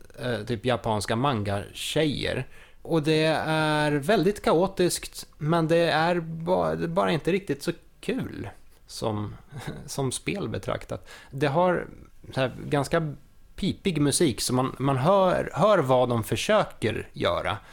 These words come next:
men de har inte riktigt någon känsla för, för melodier och för funkighet, så musiken sätter sig aldrig riktigt. Det är ett konstigt system när man hoppar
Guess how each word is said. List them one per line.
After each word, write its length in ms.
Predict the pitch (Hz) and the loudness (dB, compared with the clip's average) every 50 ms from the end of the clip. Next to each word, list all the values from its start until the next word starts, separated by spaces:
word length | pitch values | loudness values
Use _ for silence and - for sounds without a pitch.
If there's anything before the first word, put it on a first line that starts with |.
| - - - - - - | -20 -20 -20 -20 -20 -12
men 720 | - - 110 113 113 113 113 110 110 110 107 110 110 110 104 104 110 - - - - - - | -6 -2 0 0 2 2 2 2 0 0 0 0 0 0 -2 -4 -6 -12 -20 -20 -20 -18 -8
de 240 | - - 110 104 110 | -6 -4 -4 -2 -4
har 240 | 110 107 110 113 113 | -4 -2 -2 0 0
inte 520 | 113 117 107 104 104 101 101 95 - 117 | 0 -2 -2 -4 -4 -6 -6 -6 -4 -4
riktigt 280 | 120 120 - - - - | -4 -4 -4 -8 -10 -8
någon 160 | 104 92 98 | -6 -6 -4
känsla 440 | - 123 110 85 - - - 131 107 | -2 -2 -2 -2 -2 0 0 0 0
för, 420 | - - 107 98 98 95 92 92 95 - - | 0 0 -2 0 0 0 -2 -4 -6 -10 -16
för 280 | - - - - 101 98 | -18 -18 -12 -10 -8 -6
melodier 680 | 104 107 107 107 107 104 110 123 127 120 58 - - - | -6 -6 -6 -6 -6 -4 -4 -2 -2 -2 -4 -6 -8 -10
och 160 | - - - | -12 -14 -12
för 400 | - - 57 57 57 - 57 - - - - - _ - - - - - - | -10 -10 -8 -8 -8 -10 -12 -14 -16 -20 -20 -20 _ -20 -20 -18 -10 -4 -2
funkighet, 840 | 131 117 113 - - - - 107 110 107 120 147 - - - - | -2 -2 -2 -4 -6 -8 -8 -6 -6 -6 -4 -4 -4 -4 -6 -8
så 300 | - - 110 110 107 107 110 - - - - - | -8 -6 -6 -6 -6 -6 -8 -12 -14 -16 -10 -6
musiken 560 | 123 123 - - - 156 151 - 143 135 120 | -6 -6 -4 -2 -2 -2 -2 -2 -2 -4 0
sätter 320 | - 127 127 - - 143 | 0 0 -2 0 -2 -4
sig 140 | 117 - 117 | -4 -2 -2
aldrig 240 | 113 110 110 117 117 | -2 -2 -4 -4 -6
riktigt. 320 | 117 - - 123 117 - - - - | -6 -6 -8 -10 -10 -10 -14 -6 -2
Det 60 | - | 0
är 60 | 135 | 0
ett 80 | 127 107 | 0 0
konstigt 400 | - 156 156 127 - - 160 147 | 0 0 0 0 0 0 0 2
system 320 | - - - - 135 120 | 2 2 2 2 2 2
när 100 | 120 120 | 2 0
man 80 | 120 113 | 0 0
hoppar 640 | 131 123 - - - - - 151 139 131 120 120 113 | -2 -4 -6 -8 -2 2 4 4 6 4 4 2 0